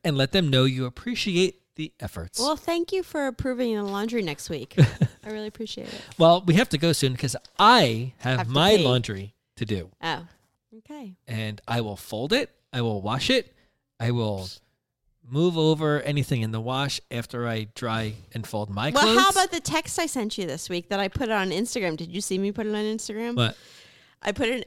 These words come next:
Speaker 2: Instagram story of our text, and I got, uh, the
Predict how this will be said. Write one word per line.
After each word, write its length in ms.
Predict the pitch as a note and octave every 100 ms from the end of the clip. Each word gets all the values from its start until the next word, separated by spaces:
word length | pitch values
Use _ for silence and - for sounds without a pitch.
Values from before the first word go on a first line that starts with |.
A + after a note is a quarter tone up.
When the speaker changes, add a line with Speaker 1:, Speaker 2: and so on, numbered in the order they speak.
| -
Speaker 2:
Instagram 480 | G#3+ - G#3 G3+
story 520 | G3+ - G3+ G3 F3+ F3
of 120 | E3
our 100 | E3+
text, 300 | G#3+ F#3 -
and 80 | F3+
I 40 | F3+
got, 60 | F3 -
uh, 140 | F3 -
the 220 | G3 F#3+